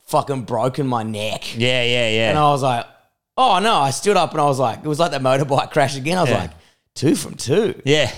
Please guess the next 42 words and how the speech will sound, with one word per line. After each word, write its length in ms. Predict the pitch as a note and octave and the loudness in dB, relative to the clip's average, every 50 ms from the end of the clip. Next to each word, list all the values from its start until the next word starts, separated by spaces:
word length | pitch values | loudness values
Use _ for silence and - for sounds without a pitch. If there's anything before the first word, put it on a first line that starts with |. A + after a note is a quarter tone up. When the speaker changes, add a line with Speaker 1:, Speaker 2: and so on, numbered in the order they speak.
| - D3 - | 0 0 2
Speaker 1:
How 280 | - - F#3+ A#3+ C#4+ | 2 2 2 4 4
have 120 | C4+ A3 F3+ | 2 4 2
I 100 | D#3+ C#3 | 2 0
done 400 | C3 B2 - D3+ F3+ G#3 A3+ A3 | 0 0 0 0 2 2 0 0
this 140 | G3 F3 F#3+ | 0 2 2
Speaker 2:
Man, 420 | A3 A#3+ A#3+ A#3 G#3 A3+ A#3+ - | 2 4 4 4 2 2 0 -2
Speaker 1:
again? 120 | - - - | -6 -10 -6
Speaker 2:
yeah, 200 | E3+ G3 A3 A#3 A3+ | 0 2 4 4 4
that's, 200 | A3+ G#3+ - - | 2 2 0 -4
that's 440 | G#3+ A3+ G3 F#3 F3+ F3+ - - G3 | -8 -8 -4 -2 -2 -2 0 0 0
like 180 | F#3 E3 - | 0 -2 -2
my 160 | - D#3 D3+ C#3 | 0 2 2 2
first 400 | - - D3+ D3+ D3+ D3+ - - | 2 2 4 4 4 4 2 2
crash 300 | D#3+ D3 B2 A#2 - - | 2 2 2 2 0 0
I 60 | A#2+ | 0
had 120 | A#2 A#2 | 0 2
on 80 | A2+ A2+ | 2 0
that 80 | A2 G#2 | 0 0
New 140 | G#2+ A2 G2+ | 0 0 0
Zealand 260 | F#2 A2+ A2+ A#2 G2 | 2 0 0 0 0
track. 200 | G2+ F#2 F2+ G2 | -2 -2 0 0
I 40 | G2+ | 0
was 140 | G2 F2 | -2 0
like, 260 | F#2 F#2+ F2+ F2 - - | 0 -2 -2 -2 -2 -2
"I've 120 | A#2 G#2 | -2 -2
fucked 360 | - - - D3 C3 - - | -2 -2 -2 -2 -2 -2 -4
my 140 | B2 A2 G2+ | -4 -2 -2
head." 320 | F#2+ G2 F2 D#2+ D2 C#2 - _ - | 0 0 -2 -4 -4 -10 -16 _ -4
Speaker 1:
Yeah. 340 | F3 F3 F3+ E3+ E3+ E3 D#3 | 0 0 2 2 4 4 2
Speaker 2:
My 60 | D3+ | 2
head's 260 | B2+ C3+ D3 C#3+ B2 | 2 2 0 0 -2
fucked. 480 | - - - C3 A2+ F#2+ D2+ - - - _ _ _ _ _ _ _ _ - | -6 -4 -2 0 -2 -2 -4 -8 -16 -20 _ _ _ _ _ _ _ _ -4
Like, 160 | - A2 G#2+ | -4 -2 0
you 80 | C3+ C3+ | 0 -2
feel 300 | C3 - E3+ F3 F#3 F3+ | 0 2 2 4 4 4
it 140 | D#3+ A#2+ F#2 | 2 0 0
bend 420 | - B2 B2 B2 A2+ F#2+ E2+ - - | -2 0 0 0 -2 -4 -6 -8 -6
or 140 | - A2 A2+ | -2 0 0
you 100 | A2 A2 | 0 0
feel 380 | - - - A#2+ B2+ C3 B2+ | -2 0 0 2 2 4 2
it 120 | A#2 G2 - | 0 0 0
move 460 | G2+ G#2+ A2 G#2+ F#2+ F2 E2 - - | -2 0 0 0 0 -2 -4 -8 -10